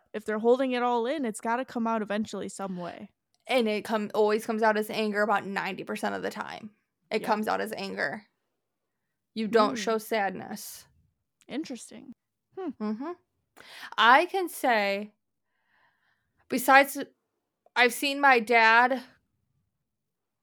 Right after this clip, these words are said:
Speaker 2: cry once. And that wasn't even cried. He teared up. I didn't see him cry at his mother's funeral. He, I didn't see him cry at his father's funeral.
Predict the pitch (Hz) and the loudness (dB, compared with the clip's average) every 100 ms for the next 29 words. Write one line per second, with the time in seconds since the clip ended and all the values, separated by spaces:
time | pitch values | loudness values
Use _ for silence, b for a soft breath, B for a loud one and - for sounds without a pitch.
0 | _ - - 247 226 220 185 202 135 - | _ -6 4 6 6 4 0 -2 -2 -6
1 | - - - _ _ - 269 262 277 277 | -10 -10 -12 _ _ 0 4 6 6 4
2 | 277 254 - 226 - - 214 233 - 240 | 0 -2 0 2 2 0 -8 -8 0 0
3 | 226 170 - _ _ 214 220 233 262 269 | 0 -4 -10 _ _ -4 0 0 0 -4
4 | 269 269 247 240 247 220 214 - 214 202 | 0 2 4 2 2 0 -2 -4 -6 -4
5 | 202 254 - - - - - _ _ _ | -4 -6 -12 -20 -20 -20 -20 _ _ _
6 | _ _ _ _ _ _ - 240 226 220 | _ _ _ _ _ _ -2 0 0 2
7 | 220 214 214 240 233 254 226 233 240 240 | 4 4 0 -4 -2 2 2 2 2 2
8 | 196 208 - 208 196 196 233 | 2 0 -6 -6 -2 -4 -4